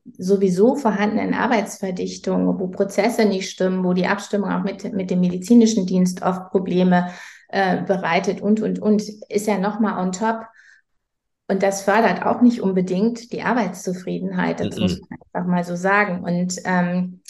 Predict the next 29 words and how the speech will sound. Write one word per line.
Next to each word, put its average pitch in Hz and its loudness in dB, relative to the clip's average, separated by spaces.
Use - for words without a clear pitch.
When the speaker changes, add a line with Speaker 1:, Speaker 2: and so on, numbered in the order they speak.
Speaker 1:
ich 190 -4
glaube 202 4
auch 196 -2
nicht, 214 2
dass 208 0
es - -8
das 190 -2
Heil 196 2
ist, 208 -6
äh, 185 0
ausländische 190 -4
Pflegekräfte 180 0
zu 175 -6
holen, 180 2
sondern 180 2
wir 185 2
müssen 185 -2
einfach 180 -4
gucken, 202 -2
dass 185 0
die 196 0
Bedingungen 185 0
innerhalb 180 2
der 185 -4
Krankenhäuser 180 -2
besser 180 -4
werden, 175 -6
dass 185 -2
Arbeitsbedingungen 190 -2